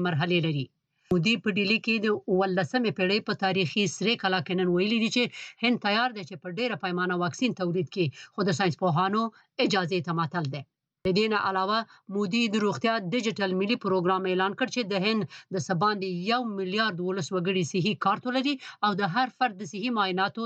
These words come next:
دواګانو، تشخیص او د ډیرو نورو معلوماتو سابقه موجوده وي. مودي همدغه راز د هند د ګاونډیو ملکونو چې د هند سره سرحدي شخړې لري، چین او پاکستان،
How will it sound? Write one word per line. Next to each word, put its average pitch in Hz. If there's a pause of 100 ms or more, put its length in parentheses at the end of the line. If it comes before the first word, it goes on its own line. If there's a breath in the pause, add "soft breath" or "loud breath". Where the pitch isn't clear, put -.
(100)
دواګانو، 190 (380 loud breath)
تشخیص 262 (280 loud breath)
او 208
د - (120)
ډیرو 226 (100)
نورو 262
معلوماتو 180 (340 loud breath)
سابقه 190
موجوده 160
وي. 139 (440)
مودي 180
همدغه 190
راز 190
د 190
هند 208
د 185
ګاونډیو 185
ملکونو 208 (280 loud breath)
چې 220
د 175
هند 214
سره 190
سرحدي 175
شخړې 247
لري، 226 (360 loud breath)
چین 302 (200)
او 220 (120)
پاکستان، 220